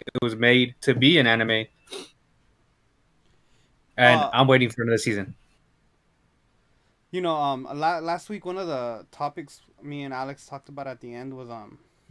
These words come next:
Speaker 2: like, toxicity in, in the community.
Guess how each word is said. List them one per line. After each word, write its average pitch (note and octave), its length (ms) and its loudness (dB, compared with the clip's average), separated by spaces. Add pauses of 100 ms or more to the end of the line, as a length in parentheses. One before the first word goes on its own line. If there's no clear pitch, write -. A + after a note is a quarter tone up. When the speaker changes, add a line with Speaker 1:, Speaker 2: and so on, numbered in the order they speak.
(140)
Speaker 2:
like, A#2+ 140 -20 (400)
toxicity D#3 640 -12
in, C3 280 -12
in C3 100 -16
the B2+ 80 -14
community. E3 520 -14